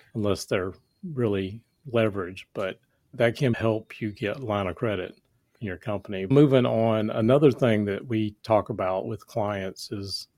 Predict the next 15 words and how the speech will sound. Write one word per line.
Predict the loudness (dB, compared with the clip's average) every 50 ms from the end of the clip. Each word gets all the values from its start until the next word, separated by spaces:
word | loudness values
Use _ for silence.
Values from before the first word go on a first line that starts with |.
| _ _ -6
say | 2 4 4
you're | 6 6 4 2 0
a | 0
cash | -2 0 2 2 2 0 -2
basis | -6 -8 -8 -8 -10 -14 -14
contractor. | -8 -6 -4 -4 -2 -2 -2 -4 -4 -4 -6 0
The | 4 6
idea | 6 6 8 8 8 8
is, | 8 6
"Let's | 2 0 0 0
pay | 0 2 4
all | 4 4 4
our | 2 0 -2
expenses | -4 -6 -4 -4 -4 -2 -2 -6 -8 -6
out, | -4 -6 -6 -6 -8 -12